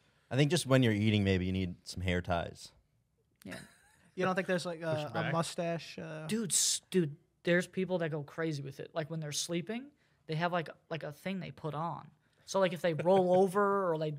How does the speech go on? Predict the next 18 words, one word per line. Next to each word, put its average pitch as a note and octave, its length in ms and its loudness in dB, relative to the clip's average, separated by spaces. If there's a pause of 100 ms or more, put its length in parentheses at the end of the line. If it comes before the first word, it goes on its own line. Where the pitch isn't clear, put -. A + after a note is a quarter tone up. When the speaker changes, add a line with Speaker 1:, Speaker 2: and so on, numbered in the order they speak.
Speaker 2:
whatever, E3 400 0
it D#3+ 80 -4
doesn't F3 260 -4
fuck - 340 -8
with D#3+ 100 -10
the D#3 60 -4
mustache. D#3 520 -6 (380)
Speaker 3:
<laughs> A#5 420 -10
That's F#3 220 0
intense. G#3+ 360 -6
Speaker 2:
Dude, G3 140 4
I F3+ 140 10
Speaker 3:
Must- A3+ 100 6
Speaker 2:
wake B3+ 240 8
up, C4+ 200 8
it G3+ 120 0
looks A#3 240 2
like A#3 180 10